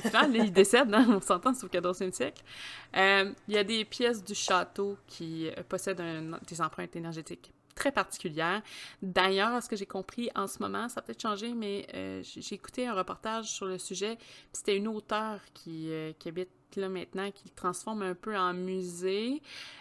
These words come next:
Euh, puis elle est très, très inspirée avec les énergies qu'elle a, puis tout ça, pour, euh, puis de l'histoire du château pour écrire ses propres livres. Ça va être hyper intéressant. Je ne connaissais pas l'auteur, donc je, je l'ai pas noté non plus.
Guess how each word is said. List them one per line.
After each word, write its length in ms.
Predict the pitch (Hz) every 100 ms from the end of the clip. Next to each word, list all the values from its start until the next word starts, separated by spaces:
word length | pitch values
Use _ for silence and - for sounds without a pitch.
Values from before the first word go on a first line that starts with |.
| -
Euh, 240 | 170 165 165
puis 220 | - -
elle 140 | 190 196
est 80 |
très, 220 | 185 - 202
très 240 | 208 185
inspirée 280 | 180 - 196
avec 120 | 196
les 180 | 175 160
énergies 300 | 165 160 180
qu'elle 240 | - 165
a, 100 | 175
puis 140 | 180 -
tout 100 | -
ça, 120 | 208 202
pour, 340 | - 175 165
euh, 200 | 165 160 160 170 _ _ - _ -
puis 100 | 180
de 100 | 170
l'histoire 500 | 185 - 202 190 196
du 80 | -
château 300 | 180 175 202
pour 80 |
écrire 240 | 185 - 196
ses 100 | 190
propres 220 | 185 185
livres. 220 | 190 233
Ça 100 | -
va 60 | 190
être 180 | 196 -
hyper 200 | 233 214
intéressant. 560 | 214 196 185 185 220 220 -
Je 140 | - 196
ne 140 | 190 190 _
connaissais 360 | - 214 202 196
pas 140 | 196
l'auteur, 540 | 190 185 180 185 196 190
donc 200 | 180 175
je, 100 | - _ _ _ _ _ -
je 80 | 185
l'ai 80 | 180
pas 120 | 180
noté 640 | 190 185 - _ - 214 202
non 300 | 196 190 180
plus. 360 | - 220 240